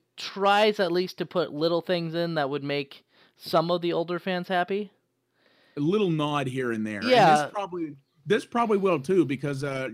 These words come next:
Speaker 2: d-, like, Dan Aykroyd and Bill Murray are actually going to have cameos in this, though the rumor is they did it because they were, like, legally obligated to.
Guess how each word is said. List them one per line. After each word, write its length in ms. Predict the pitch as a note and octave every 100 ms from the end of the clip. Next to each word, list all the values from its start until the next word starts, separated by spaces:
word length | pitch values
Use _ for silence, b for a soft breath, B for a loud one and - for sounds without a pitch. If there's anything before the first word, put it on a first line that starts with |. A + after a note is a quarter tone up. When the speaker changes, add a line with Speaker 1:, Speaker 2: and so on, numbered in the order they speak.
| B2+
Speaker 2:
d-, 120 | -
like, 280 | C#3 C3+ C3
Dan 220 | D3+ F3
Aykroyd 400 | D#3+ D#3+ - D#3+
and 100 | C#3+
Bill 200 | C3+ C#3+
Murray 380 | B2 C3+ C3 A#2
are 120 | A#2 A2
actually 340 | A#2+ - C3
going 260 | A#2+ B2 A#2+
to 60 |
have 380 | A2+ A2+ G#2+ G2+
cameos 580 | - C#3+ D#3 B2+ G#2+ G2
in 100 | G2+ G2
this, 240 | G2 -
though 180 | A2 A2
the 100 | A2
rumor 360 | B2 C3+ A#2
is 220 | A#2 A#2 A2+
they 160 | A2
did 220 | F#2+ A#2 A#2
it 160 | A2+
because 340 | A2 A#2 G#2 F#2+
they 100 | G#2
were, 200 | G#2 G#2
like, 260 | G#2 F#2+
legally 420 | A2 A#2 A#2 A2 G#2
obligated 680 | G#2 A2 G#2 F#2+ F2+ E2+ -
to. 320 | F#2 F2+